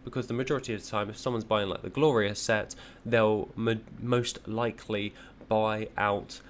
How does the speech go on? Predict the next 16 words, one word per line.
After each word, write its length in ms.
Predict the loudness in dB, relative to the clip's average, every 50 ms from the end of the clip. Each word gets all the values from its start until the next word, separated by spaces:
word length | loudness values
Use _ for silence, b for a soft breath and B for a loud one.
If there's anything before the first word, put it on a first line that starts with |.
| B B -4
the 140 | 0 0 0
entire 440 | 0 -2 -4 0 0 0 0 0
set, 400 | -2 -4 0 0 2 0 0 -4 -6 -6
and 120 | -6 -4
then 140 | -4 -4 -2
they've 220 | -4 -4 -4 -2
got 220 | -2 -2 -2 -2 -6
the 40 |
whole 300 | -10 -2 0 2 2 2
Glorious 560 | 0 0 -2 -2 0 0 0 -2 -2 -4 -8 -8
set 200 | -8 -8 -8 -8
instead 280 | -12 -6 -2 -2 -2
of 100 | -2 -4
just 220 | -6 -6 -6 -4 -4
the 80 | 0
leggings. 640 | 2 2 2 2 0 -6 -6 -6 -8 -10 -12 -16